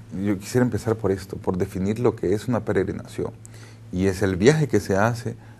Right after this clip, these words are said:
a un lugar con un fin religioso.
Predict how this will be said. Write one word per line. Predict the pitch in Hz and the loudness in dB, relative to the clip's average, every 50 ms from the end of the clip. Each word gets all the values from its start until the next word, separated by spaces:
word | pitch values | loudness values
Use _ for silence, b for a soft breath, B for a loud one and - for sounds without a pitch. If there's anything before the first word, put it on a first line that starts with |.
| b b | b b
a | b - 82 | b -4 -2
un | 87 90 101 123 | 0 2 4 4
lugar | 147 127 95 92 107 123 - B B B B B | 6 6 6 6 4 2 -2 B B B B B
con | - 92 95 | -4 -2 0
un | 107 117 | 0 0
fin | 107 - 120 120 120 | 0 2 2 2 2
religioso. | 113 107 104 95 92 92 - - 143 - - - - | 4 4 4 4 4 4 8 10 10 10 10 6 -6